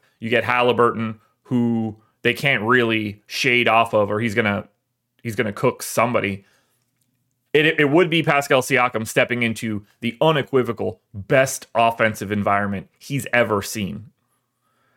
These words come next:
The problem is, he's twenty-nine, gonna be thirty, and they're gonna have to give him a giant bag. And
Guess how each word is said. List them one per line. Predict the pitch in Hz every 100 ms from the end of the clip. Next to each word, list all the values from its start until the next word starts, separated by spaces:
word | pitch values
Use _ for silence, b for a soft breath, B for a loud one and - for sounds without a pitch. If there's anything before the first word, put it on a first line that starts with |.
| _ _ _ -
The |
problem | 127 240 202 151
is, | 139 180 - _ _ _ _ _ _ _ _
he's | -
twenty-nine, | - 160 175 147 143 180 - _ _ _ _ _ _ _ -
gonna | 151 123
be | 120 165
thirty, | 170 151 143 165 190 _ _ _ _ _ _ _
and | 139 143 147 147
they're | 147
gonna | 175
have | 165 165
to | 156
give | 160
him | 160 151
a |
giant | 123 117 123 139 110
bag. | 98 139 117 98 -
And | 120 113